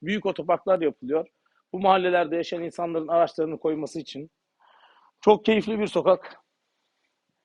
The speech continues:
Yani betonarme binalar yok mu aralarda? Var. Onların bile söveleri dokuya uygun yapılmış. Camimiz burası.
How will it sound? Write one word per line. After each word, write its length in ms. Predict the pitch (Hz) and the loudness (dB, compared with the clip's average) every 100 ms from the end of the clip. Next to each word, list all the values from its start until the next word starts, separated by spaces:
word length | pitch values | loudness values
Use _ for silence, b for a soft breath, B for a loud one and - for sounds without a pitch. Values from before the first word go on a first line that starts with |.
| _ _ _ | _ _ _
Yani 220 | 185 175 | 4 6
betonarme 640 | 190 196 226 233 233 240 196 | 4 6 6 6 4 -2 0
binalar 360 | 220 220 233 | 2 4 4
yok 300 | 214 247 - | 2 -2 -2
mu 100 | 208 | -4
aralarda? 640 | 196 180 165 165 185 185 _ _ _ | -4 0 0 0 0 -2 _ _ _
Var. 320 | 156 202 208 _ 165 | -2 0 -2 _ -10
Onların 420 | 180 196 202 185 | -6 -6 -6 -6
bile 180 | 160 147 | -8 -8
söveleri 720 | 175 175 175 170 180 165 - _ _ - | -8 -6 -6 -6 -6 -6 -10 _ _ -8
dokuya 380 | 165 - 185 175 | -8 -4 -4 -2
uygun 320 | 170 175 196 | -4 -4 -6
yapılmış. 720 | 180 139 135 135 180 - - _ _ _ _ _ _ b b b b b _ | -6 -8 -10 -10 -10 -10 -16 _ _ _ _ _ _ b b b b b _
Camimiz 580 | 165 170 190 196 170 160 | 2 2 2 0 -2 0
burası. 500 | 185 185 - 190 | 0 0 0 -4